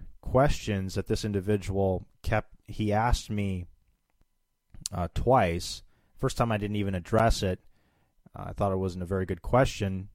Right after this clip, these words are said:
but, uh, he kept, uh, pushing me to answer this question. And so I finally did. And so if you get this particular question, uh, this would be a good way to respond to that. He, he, he asked me, he said, "Let me ask you this."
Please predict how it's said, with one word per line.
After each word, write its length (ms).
but, 400
uh, 200
he 160
kept, 260
uh, 360
pushing 360
me 140
to 140
answer 300
this 160
question. 580
And 140
so 160
I 80
finally 380
did. 340
And 160
so 340
if 200
you 60
get 160
this 120
particular 400
question, 560
uh, 280
this 240
would 120
be 100
a 60
good 160
way 140
to 60
respond 400
to 60
that. 160
He, 220
he, 200
he 180
asked 340
me, 200
he 120
said, 300
"Let 100
me 140
ask 260
you 60
this." 400